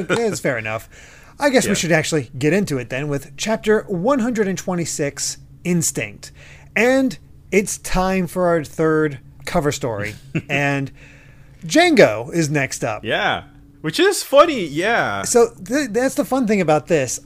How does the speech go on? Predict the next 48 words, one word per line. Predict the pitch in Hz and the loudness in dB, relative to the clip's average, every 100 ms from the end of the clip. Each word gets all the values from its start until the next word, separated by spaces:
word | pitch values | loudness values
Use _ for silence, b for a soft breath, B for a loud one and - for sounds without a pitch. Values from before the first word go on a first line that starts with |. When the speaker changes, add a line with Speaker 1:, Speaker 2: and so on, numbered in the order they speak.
| - - - | -20 -20 -14
Speaker 1:
I'm | 165 208 285 | 0 2 2
in | 233 147 | 0 0
brand | 185 208 | 0 2
new | 196 190 | 0 -2
territory | 175 214 196 156 | -2 -2 0 0
when | 143 143 | 2 -2
it | |
comes | 165 147 | -4 -4
to | 151 | -4
these | 143 | -4
cover | - 202 | -4 -4
stories | 196 151 143 | -2 0 -2
because | - - 156 143 - | -4 -2 2 0 0
I | 165 | 0
was, | 180 - | 0 0
uh, | - | -6
familiar | 147 160 151 202 196 | -8 -4 0 4 4
with | 151 131 113 | 2 -2 0
Buggy | 147 147 165 156 147 | -2 0 -2 0 -2
and | - 127 117 | -4 -10 -10
Kobe | - 214 180 123 120 B B B - | 0 2 2 -2 -6 B B B -2
'cause | 170 143 | 0 4
they | 165 | 2
got | 160 143 143 | 4 2 0
Speaker 2:
Mm-hmm. | |
Speaker 1:
adaptations. | 117 123 123 - 180 202 139 98 101 - b b b - - | -4 -4 -8 -2 0 0 -4 -10 -14 -16 b b b -20 -4
Every | 170 233 | 0 4
other | 220 208 | 4 4
Speaker 2:
Right. | 202 185 165 - - | 2 0 -4 -18 -10
Speaker 1:
cover | - 220 | -2 0
story | 254 185 | 2 0
from | 156 160 | 0 -4
this | 143 | -6
point, | - 233 | -4 -4
I | |
believe, | 143 135 147 233 139 | -2 -2 -2 0 -2
never | 131 127 156 170 | -4 -4 -4 -2
got | 170 160 | -2 -2
adaptations | 139 143 - - 165 139 123 | -2 -6 -6 -6 -4 -4 -8
in | 120 | -8
the, | 113 120 | -10 -10
in | 120 107 | -12 -12
the | 101 - - - - | -16 -18 -20 -20 -14
anime, | 165 247 208 107 101 - B B B | -4 0 0 -2 -10 -16 B B B
which | - 254 | -4 -2
is | 220 | -2
weird | 208 214 302 302 226 | -4 0 4 4 2
considering, | 170 214 - 214 208 202 180 | 0 -2 -2 -2 -2 -2 -4